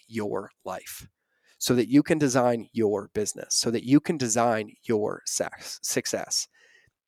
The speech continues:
And the moment you take the time to use all of these light keeper quadrants as I have them,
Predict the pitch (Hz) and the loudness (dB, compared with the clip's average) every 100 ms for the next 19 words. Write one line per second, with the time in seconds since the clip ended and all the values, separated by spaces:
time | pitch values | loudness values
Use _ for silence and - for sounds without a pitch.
0 | - - 120 123 127 196 208 156 - _ | -4 0 0 4 6 8 6 4 -4 _
1 | - 127 - 139 135 127 - 127 120 107 | 0 0 4 2 2 -2 0 4 4 2
2 | 92 87 _ _ - 127 110 135 165 139 | -4 -12 _ _ -2 -2 0 2 4 2
3 | 117 - - 143 156 143 139 123 117 120 | -2 2 8 8 8 4 2 2 0 0
4 | 135 123 - 120 120 123 - 117 107 107 | -4 -4 2 2 2 0 -4 -4 -2 -4
5 | - 117 156 185 233 | -4 -4 0 0 0